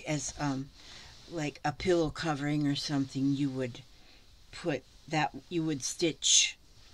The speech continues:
something on there anyway. But see, there it is. I got one, two, three, four, five, six,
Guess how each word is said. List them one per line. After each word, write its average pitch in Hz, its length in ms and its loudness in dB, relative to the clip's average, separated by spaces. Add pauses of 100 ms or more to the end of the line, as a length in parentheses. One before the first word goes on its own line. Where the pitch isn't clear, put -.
(320)
something 143 500 4
on 131 220 0
there 107 260 -6
anyway. - 600 -6 (720)
But - 180 -2
see, 214 280 -4
there 202 300 0
it 240 80 -2
is. 269 240 0
I 135 40 -6
got 127 200 -4
one, 175 280 -2
two, 185 240 -6
three, 160 360 -6
four, 139 360 -8
five, 139 360 -6
six, - 540 -10